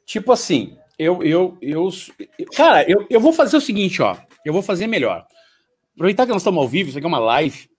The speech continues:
e nós não temos um tempo pra começar e pra terminar, aqui nós mandamos porque estamos em casa. Ah, eu vou botar alguns comentários na tela que o pessoal participa, o pessoal interage. A, a, a ideia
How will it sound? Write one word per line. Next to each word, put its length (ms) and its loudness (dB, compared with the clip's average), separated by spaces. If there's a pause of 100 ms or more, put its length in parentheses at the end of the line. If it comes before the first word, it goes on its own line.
(120)
e 80 -6
nós 220 -2
não 140 -4
temos 340 0
um 100 -2
tempo 420 -2
pra 160 -6
começar 520 -2
e 40 -2
pra 120 -6
terminar, 500 -6
aqui 220 -8
nós 220 -4
mandamos 560 2
porque 160 -16
estamos 320 -10
em 100 -10
casa. 440 -2 (840)
Ah, 360 6 (320)
eu 60 0
vou 100 2
botar 260 4
alguns 300 4
comentários 640 2
na 120 -4
tela 400 2
que 100 -14
o 40 -12
pessoal 320 -4
participa, 500 -6
o 40 -12
pessoal 280 -6
interage. 460 0
A, 40 -2 (180)
a, 140 -4
a 40 -6
ideia 520 0